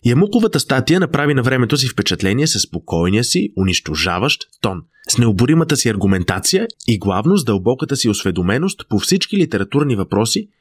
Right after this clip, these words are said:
които биваха засягани в перипетиите на тая война. Колко вярно стратезите от мисъл прецениха силата на тоя свой противник, се вижда от факта, че след време той бе привлечен в страниците на мисъл,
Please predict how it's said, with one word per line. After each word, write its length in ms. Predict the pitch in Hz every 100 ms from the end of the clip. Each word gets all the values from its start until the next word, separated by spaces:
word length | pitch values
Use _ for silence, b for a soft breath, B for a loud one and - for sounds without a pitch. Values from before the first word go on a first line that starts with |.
| _
които 240 | 147 156 131
биваха 400 | 107 113 123 107
засягани 640 | 95 - 90 85 147 208 _ -
в 40 |
перипетиите 680 | - 92 - 165 165 185 175
на 100 | 139
тая 240 | - 107
война. 340 | 101 95 92 - _ b b b
Колко 260 | - 202 165
вярно 520 | 104 110 113 113 170
стратезите 540 | 165 139 117 127 123 117
от 140 | 110
мисъл 380 | 117 131 135 160
прецениха 460 | 139 110 120 135 139
силата 380 | 135 135 131
на 100 | 113
тоя 300 | 107 123 127
свой 300 | 107 - 120
противник, 500 | 120 101 120 113 196 - b b
се 120 | -
вижда 260 | 196 220 196
от 120 | 196
факта, 480 | - 78 - 160 208 B B -
че 100 | 117
след 220 | 101 87
време 360 | 98 98 170 208 _ -
той 120 | 175
бе 180 | 180 190
привлечен 560 | 180 156 123 147 147 180
в 80 | -
страниците 540 | 170 160 - 107 104
на 100 | 95
мисъл, 340 | 92 - 113